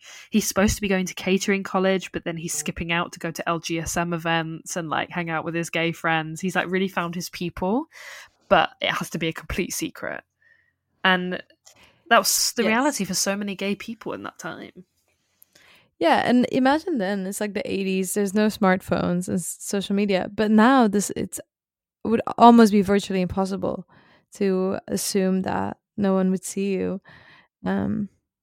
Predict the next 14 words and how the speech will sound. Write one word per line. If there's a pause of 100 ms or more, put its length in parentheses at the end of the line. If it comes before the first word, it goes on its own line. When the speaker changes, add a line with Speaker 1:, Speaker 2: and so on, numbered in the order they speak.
(260)
Speaker 2:
so
yeah,
that
must
be
scary. (120)
Even,
even
then,
you
know,
there's
papers,
there's